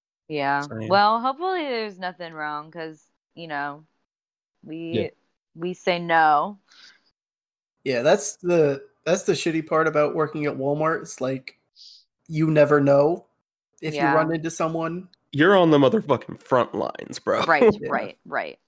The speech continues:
Speaker 1: <laughs>
Speaker 4: Luckily, we've only ever had one case in our store, and we caught it pretty fucking early.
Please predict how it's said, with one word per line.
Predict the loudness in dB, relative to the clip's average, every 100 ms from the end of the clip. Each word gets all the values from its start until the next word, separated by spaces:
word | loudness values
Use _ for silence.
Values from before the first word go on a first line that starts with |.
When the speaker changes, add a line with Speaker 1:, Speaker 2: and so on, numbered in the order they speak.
| -16
Speaker 1:
<laughs> | -10 -6 -6 0
Speaker 4:
Luckily, | 2 4 2 2
we've | 2 4
only | 4 4 4
ever | 4 2
had | 4 4 2
one | 0 0
case | 0 -4 -4 -4
in | -6
our | -6
store, | -6 -2 0 0
and | -2 -4
we | -8
caught | -4 -4
it | -4 -6
pretty | -8 -8
fucking | -4 -4 -4 -8
early. | -6 -6 -6